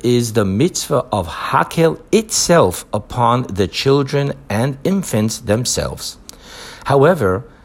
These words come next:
how can there be a mitzvah of, and I quote to you what the verse says about Hakel, "that they may hear and that they may learn"?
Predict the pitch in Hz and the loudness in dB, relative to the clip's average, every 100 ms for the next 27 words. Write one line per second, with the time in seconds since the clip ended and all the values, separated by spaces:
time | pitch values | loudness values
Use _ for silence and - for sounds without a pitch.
0 | - - 143 208 - 214 196 151 120 139 | -16 -2 0 0 0 -2 2 0 0 0
1 | 139 135 113 107 147 151 - 113 113 - | 0 0 0 2 0 0 -4 0 -2 0
2 | 117 107 87 98 110 - 104 95 - - | 2 4 4 2 -4 -6 -2 -2 -2 -2
3 | 127 160 - 123 104 104 101 90 110 107 | 0 0 -2 -2 2 2 0 0 0 0
4 | - - 113 90 90 - - - - 87 | -2 0 2 2 -2 -6 -12 -14 -8 -2
5 | 92 87 104 90 - 78 71 - - - | 0 0 -2 -2 0 -2 -2 -10 -20 -20
6 | - 107 120 104 92 123 123 113 104 90 | -10 0 0 0 0 2 2 2 2 0
7 | 92 131 143 170 196 - - - 107 101 | 0 2 2 0 -4 -14 -10 -2 0 2
8 | 104 95 113 117 123 110 110 104 107 123 | 0 0 0 2 2 2 2 2 4 4
9 | 90 69 | 4 0